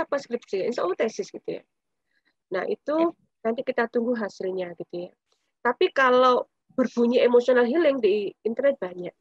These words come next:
Speaker 1: gitu ya. Nah, kalau dikaitkan dengan ini, kenapa daerah leher atau rahang gitu ya? Itu ilmunya ilmu reflek-, refleksiologi gitu ya.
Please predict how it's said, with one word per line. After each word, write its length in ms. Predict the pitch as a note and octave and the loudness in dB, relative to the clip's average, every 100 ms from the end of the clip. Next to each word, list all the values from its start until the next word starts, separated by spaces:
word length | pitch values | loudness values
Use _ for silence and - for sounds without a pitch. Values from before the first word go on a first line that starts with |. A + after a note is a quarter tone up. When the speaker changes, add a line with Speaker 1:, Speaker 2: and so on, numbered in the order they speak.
| _ | _
Speaker 1:
gitu 220 | - E3 | -20 -20
ya. 20 | _ _ _ _ _ _ | _ _ _ _ _ _
Nah, 100 | G#3 F#3+ - _ | -6 -6 -12 _
kalau 300 | C#4 D4 D#4 | 2 4 4
dikaitkan 560 | B3+ - C4 - C#4 C4+ | 2 0 0 2 0 4
dengan 320 | A#3 B3 B3 | 4 4 2
ini, 380 | F4 D4 C4+ - | 2 2 0 -4
kenapa 380 | B3 - - G4+ | -6 -4 0 2
daerah 300 | F3 G#3 A3 | 2 2 0
leher 240 | A3 A3+ | -2 -2
atau 180 | G3+ G3 | -6 -6
rahang 480 | G3 G#3 - F3+ G3 | -8 -8 -6 -6 -6
gitu 240 | G#3 - F3+ | -8 -6 -8
ya? 80 | - _ _ _ - | -10 _ _ _ -14
Itu 320 | C4 - F#4+ | -12 -4 -2
ilmunya 580 | - D4+ C#4+ D4+ D4+ G4+ - | -2 -4 -4 -4 -2 -2 -2
ilmu 320 | C#4+ C#4+ D4 | -4 -4 0
reflek-, 340 | C#4 C4+ C4 _ - | 0 0 -6 _ -12
refleksiologi 1300 | A#3+ C4+ B3+ - B3+ - - C4+ A#3+ B3 C#4+ A3+ G#3 | -2 -2 -2 -4 -6 -6 -6 0 2 2 0 -6 -6
gitu 320 | F#3 - | -6 -6
ya. 20 | F3+ | -6